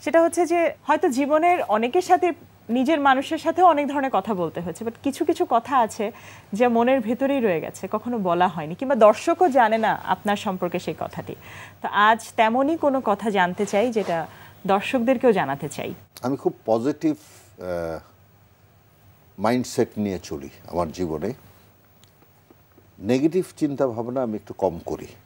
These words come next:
Speaker 2: I live for today, I don't think about yesterday and I don't dream about tomorrow। So আমার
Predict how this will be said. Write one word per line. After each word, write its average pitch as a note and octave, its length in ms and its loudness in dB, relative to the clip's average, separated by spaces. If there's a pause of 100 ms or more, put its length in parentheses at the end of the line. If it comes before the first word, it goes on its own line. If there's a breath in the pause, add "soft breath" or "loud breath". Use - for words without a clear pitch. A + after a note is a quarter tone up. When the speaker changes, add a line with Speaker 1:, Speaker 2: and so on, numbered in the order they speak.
(220)
Speaker 2:
I G#2 140 0
live A#2 280 2 (120)
for C#3 100 0 (140)
today, F2+ 240 -2 (680)
I F#2 80 -6
don't A2+ 280 2
think C3 280 -8 (100)
about G2+ 200 2 (120)
yesterday G2+ 480 -2 (640 soft breath)
and F2 300 -4 (1000)
I F#2+ 140 -2
don't G#2+ 280 0
dream B2+ 420 2
about G#2 280 4 (140)
tomorrow। - 680 -10
So A2 120 0 (100)
আমার C#3 340 2